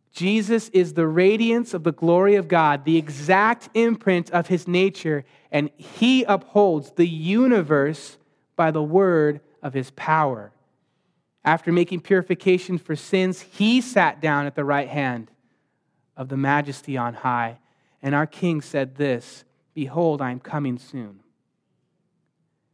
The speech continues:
bringing my recompense with me to repay everyone for what he has done. I am the Alpha and the Omega, the first and the last, the beginning and the end." This is our king.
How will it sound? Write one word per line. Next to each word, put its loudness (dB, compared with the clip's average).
bringing 2
my 0
recompense -2
with -2
me -8
to -6
repay 4
everyone 0
for -4
what 2
he 0
has -2
done. 0
I 4
am 2
the 2
Alpha 0
and -2
the 0
Omega, -2
the -4
first 0
and -2
the 0
last, 0
the 0
beginning 0
and -2
the 4
end." 0
This 4
is -2
our 4
king. -2